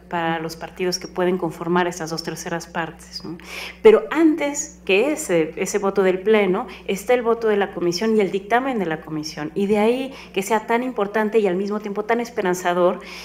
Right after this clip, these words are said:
que la senadora de la Peña y el senador Yunes han-, hayan convocado, porque van a definir enormemente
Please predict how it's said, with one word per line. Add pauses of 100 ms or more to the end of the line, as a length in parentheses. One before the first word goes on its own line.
(260)
que
la
senadora
de
la
Peña
y
el
senador
Yunes
han-,
hayan
convocado, (400)
porque
van
a
definir
enormemente